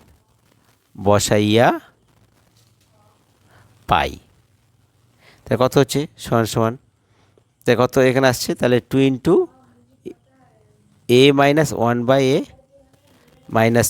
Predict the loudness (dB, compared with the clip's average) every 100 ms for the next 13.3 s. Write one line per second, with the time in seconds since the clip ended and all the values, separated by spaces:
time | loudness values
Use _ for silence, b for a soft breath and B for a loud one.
0 | -2 -2 -2 -4 -16 _ _ _ _ _
1 | _ _ _ _ _ _ _ b b b
2 | b b b b _ _ 0 2 2 2
3 | 0 -2 -8 _ _ _ _ _ _ 0
4 | 2 2 0 _ -6 -2 0 -2 -2 -2
5 | -2 0 2 2 2 0 -4 -12 _ _
6 | _ -2 -2 -2 -8 -10 -16 _ _ _
7 | _ _ _ _ b b b b 0 0
8 | 0 0 2 2 4 4 4 2 -4 _
9 | _ -8 0 4 4 4 2 2 0 0
10 | -6 _ _ _ _ -4 2 4 4 4
11 | 2 -2 _ _ -14 -6 -4 -2 -6 -8
12 | -6 -6 -8 _ _ _ _ _ _ -2
13 | 0 0